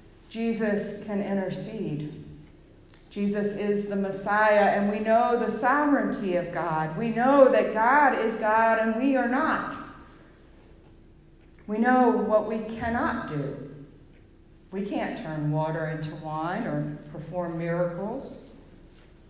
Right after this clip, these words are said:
But we can and must speak up and name the places where we see God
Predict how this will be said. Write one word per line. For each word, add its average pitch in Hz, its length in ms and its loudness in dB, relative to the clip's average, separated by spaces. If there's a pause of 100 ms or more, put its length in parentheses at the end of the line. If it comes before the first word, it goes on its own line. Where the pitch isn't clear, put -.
(540)
But 190 140 -10
we 208 180 -4
can 233 600 -4
and 196 260 -4
must 214 560 -2 (260)
speak 185 400 -12
up 165 340 -4 (1700)
and 180 200 -8
name 226 400 0
the - 180 -2
places 156 880 -8 (200)
where 185 160 -6
we 247 320 -4
see 233 600 -6
God 190 440 -2